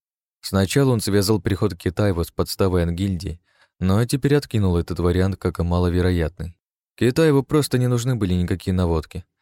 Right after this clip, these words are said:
Ему вполне хватало и собственных ресурсов. Причём с лихвой.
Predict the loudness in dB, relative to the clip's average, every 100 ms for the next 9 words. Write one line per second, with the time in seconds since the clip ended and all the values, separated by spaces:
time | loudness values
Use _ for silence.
0 | _ -2 -2 0 0 0 0 0 2 0
1 | 0 -2 -6 -6 -8 -6 -6 -4 -6 -6
2 | -12 _ _ _ _ _ _ 0 0 0
3 | -2 -2 -4 -4 -4 -4 -6 -12